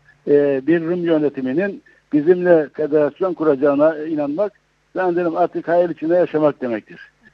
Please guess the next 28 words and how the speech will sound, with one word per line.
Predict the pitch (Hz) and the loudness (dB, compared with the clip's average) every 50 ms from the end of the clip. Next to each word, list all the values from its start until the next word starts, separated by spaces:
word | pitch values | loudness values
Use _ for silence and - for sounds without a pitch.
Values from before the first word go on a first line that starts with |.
| _ - | _ -8
Federasyonun | 180 190 190 185 180 170 - - 175 185 190 | -6 -2 0 0 0 0 -2 -4 -6 -6 -4
olmayacağını | 165 208 214 208 202 196 180 170 165 147 151 143 135 127 123 120 117 123 123 | -2 0 2 2 4 4 2 2 2 2 0 0 0 -2 -6 -8 -10 -12 -10
biz | 135 160 160 156 | -10 -8 -4 -2
de | 185 175 | -2 -2
biliyoruz, | 185 196 202 202 196 202 196 202 - _ _ _ _ _ _ _ _ _ _ _ - | -2 0 2 2 2 2 0 -2 -6 _ _ _ _ _ _ _ _ _ _ _ -4
onun | 156 151 170 196 196 190 185 | 0 2 2 2 2 2 2
da | 175 160 143 | 2 2 2
bilmesi | 147 147 139 143 135 123 - 143 127 | -2 -4 -2 -4 -4 -6 -8 -10 -6
gerekir. | 123 135 131 131 127 - - 185 196 190 165 - _ _ _ | -4 -4 -2 -4 -4 -2 0 0 0 0 -2 -10 _ _ _
Federasyon | - 170 180 190 202 196 180 - - 208 220 220 | -2 0 0 2 2 0 0 -2 -4 -6 -4 -2
nasıl | 226 214 165 - 180 | -2 -2 -2 -2 -4
olur? | 180 165 175 202 466 - - _ _ _ _ _ _ _ _ - - | -4 0 0 0 0 -2 -6 _ _ _ _ _ _ _ _ -4 -2
Rumların | 196 208 202 202 208 214 220 226 220 196 | -2 0 2 2 4 4 4 2 0 -6
istediği | - - 190 180 180 190 | -6 -6 -4 -2 0 0
her | 202 214 196 | 0 0 -2
şeyi | - - 180 175 165 160 | -2 -4 -4 -2 -2 0
verirseniz, | 180 190 196 202 196 - 156 151 185 208 - _ _ _ _ _ _ _ _ _ | 0 0 0 0 0 -2 -2 -2 -2 -4 -8 _ _ _ _ _ _ _ _ _
siz | - 202 180 - | -8 -8 -4 0
kendiniz | 190 196 190 190 190 190 175 | 0 2 2 0 -4 -4 -2
bir | 196 190 | 0 0
hak | 185 185 185 | 2 0 0
iddia | 190 170 - - 165 165 | -2 -6 0 2 2 2
etmezseniz, | 160 - - 160 143 - 147 143 165 208 220 - _ _ _ _ _ _ _ _ | 2 0 -2 -4 -4 -2 -2 -2 -2 -2 -4 -6 _ _ _ _ _ _ _ _
o, | - 180 | -4 -2
o | 190 196 190 | 0 2 2
zaman | 175 190 214 208 208 | 2 2 2 2 0
biz | 208 156 | -6 -4
kendi | - 196 202 196 214 220 214 208 - | -2 -2 -2 0 2 2 2 2 -2